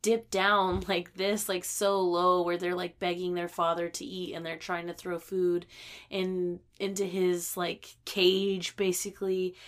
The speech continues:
And it's just so sad, and they're crying, and it's so hard to watch. And it's just one of the very low points of the movie. But you get, like, the super high points, too,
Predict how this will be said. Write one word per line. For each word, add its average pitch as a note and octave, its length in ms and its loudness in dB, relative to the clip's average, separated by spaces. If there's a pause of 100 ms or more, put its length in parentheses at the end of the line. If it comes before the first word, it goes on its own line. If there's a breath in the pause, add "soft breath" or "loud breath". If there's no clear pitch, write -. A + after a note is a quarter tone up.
(180 loud breath)
And A3 120 -4
it's A3 140 -6
just B3 240 -4
so G#3+ 840 4
sad, G3 840 2
and G3 180 -4
they're G3 120 -4
crying, G3 560 -2
and F#3+ 80 -4
it's F#3 120 -10
so G3+ 220 -4
hard F#3+ 300 -6
to F#3 100 -8
watch. F3 560 -6 (360 loud breath)
And G3+ 140 -2
it's G3 120 -2
just A3 180 -4
one A3 100 -2
of G#3 80 0
the G3 60 -4
very F#3+ 300 -2
low F3 260 2
points F3 320 -8
of E3+ 80 -8
the E3 80 -6
movie. E3 460 -8 (420 loud breath)
But G#3 260 4
you A3+ 220 0
get, C4+ 380 0 (120)
like, G#3 280 -6
the A3 100 0
super B3 540 0
high D#4 340 -2
points, - 640 -8
too, A3 520 0